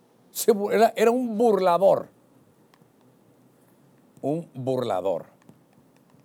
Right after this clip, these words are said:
Vaya conociendo,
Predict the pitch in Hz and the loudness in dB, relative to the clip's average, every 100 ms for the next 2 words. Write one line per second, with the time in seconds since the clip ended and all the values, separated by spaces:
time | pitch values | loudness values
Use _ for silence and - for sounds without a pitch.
0 | _ _ _ _ _ _ _ _ _ _ | _ _ _ _ _ _ _ _ _ _
1 | _ _ _ _ _ _ 139 127 175 226 | _ _ _ _ _ _ -4 0 2 2
2 | 185 175 147 131 113 - 156 190 202 202 | 0 -2 -2 -4 -8 -4 -4 -2 -2 -2
3 | 196 | -2